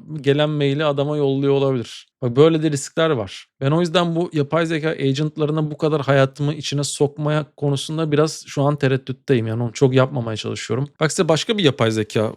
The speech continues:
projesi göstereceğim şimdi. Proton diye bir firma var yani. Proton Mail var, Proton V P N var, Proton Pass var. Proton benim sevdiğim bir firma. Proton Mail hayatımıza girdi. İsviçre menşeli bir firma ve iddiası şuydu. İşte biz uçtan uca şifreli mail yapıyoruz.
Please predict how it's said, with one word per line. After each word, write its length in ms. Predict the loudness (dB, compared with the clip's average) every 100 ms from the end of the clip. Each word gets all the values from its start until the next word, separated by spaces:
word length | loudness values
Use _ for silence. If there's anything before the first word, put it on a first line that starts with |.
| -10
projesi 380 | -6 -4 -4 -2
göstereceğim 520 | -4 0 0 2 0
şimdi. 320 | -2 -2 -2 -6 -4
Proton 420 | -2 0 -2 -2
diye 140 | -2 -4
bir 60 |
firma 360 | -4 -4 -2 0
var 120 | 2
yani. 180 | 0 0
Proton 420 | 2 2 2 0
Mail 300 | 0 0 2
var, 200 | 0 0
Proton 420 | -4 -2 -2 0
V 140 | 0 -2
P 160 | 0
N 200 | 0 0
var, 340 | -2 -2 -6 _ _ 4
Proton 400 | 4 6 2 2
Pass 340 | 0 -2 -4
var. 260 | -6 -6 -16 _ -20 _ _
Proton 340 | -2 0 0 2
benim 180 | 0
sevdiğim 460 | 0 2 2 2 0
bir 60 | 0
firma. 460 | 0 -2 -2 -4 -6
Proton 360 | -4 -2 0 2
Mail 280 | 2 2
hayatımıza 520 | 4 4 2 -2 -4 -4
girdi. 420 | -6 -6 -8 -6
İsviçre 600 | -6 -4 -2 0 2 0 -4 -8
menşeli 580 | -4 -2 -2 -2 -2 -4
bir 40 |
firma 360 | -8 -4 0 2
ve 160 | 2
iddiası 560 | -2 -4 0 2 2 -2
şuydu. 320 | 0 0 -2
İşte 240 | -4 -6
biz 100 | -6
uçtan 340 | -6 -2 2 2
uca 120 | 2
şifreli 380 | -4 -2 2 2
mail 440 | 2 0 -4 -6
yapıyoruz. 600 | -6 -4 -2 -2 -2 -6